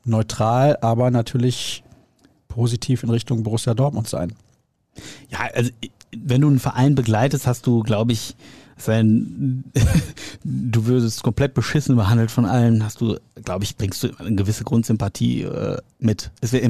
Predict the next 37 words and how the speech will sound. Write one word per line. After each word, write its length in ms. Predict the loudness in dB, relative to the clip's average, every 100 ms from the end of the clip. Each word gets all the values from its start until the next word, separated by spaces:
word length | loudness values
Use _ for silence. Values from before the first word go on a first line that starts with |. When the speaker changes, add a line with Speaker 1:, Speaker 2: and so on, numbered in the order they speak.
| 2 4
Speaker 2:
wir 160 | 2
sind 220 | 2 0 -6 _ -20 -4
die 40 | 0
Ruhrnachrichten 460 | 2 2 0 -2
aus 220 | -2 -2 0
Dortmund, 360 | 0 2 2
die 60 | 2
über 160 | 0 0
Borussia 340 | 0 0 0
Dortmund 340 | 0 0 -2 -4 -20 -20 -20 -10 -2
berichten. 540 | 0 0 2 4 2 -2 -20 -20 -20 -20 -4
Und 100 | 0
Borussia 240 | 2 0 0
Dortmund 240 | 2 0
ist 80 | 0
ja 80 | 0
viel 220 | 2 4
mehr 180 | 4 2
als 220 | 2 4
nur 280 | 6 4 2
Fußball 360 | 0 0 0
spielen, 280 | 0 0 2
sondern 400 | 2 0 0 -4
das 140 | -10 -8
ver-, 140 | -8 -8 -6
äh, 280 | -4 -2 0
allein 260 | 2 2
dieses, 400 | 4 2 0 -4
du 60 | -2
kannst 200 | 0 0
dich 100 | 0
dem 160 | 2
hier 200 | 4 4
ja 80 | 2
gar 140 | 2 2
nicht 120 | 2
entziehen, 440 | 0 2 4 2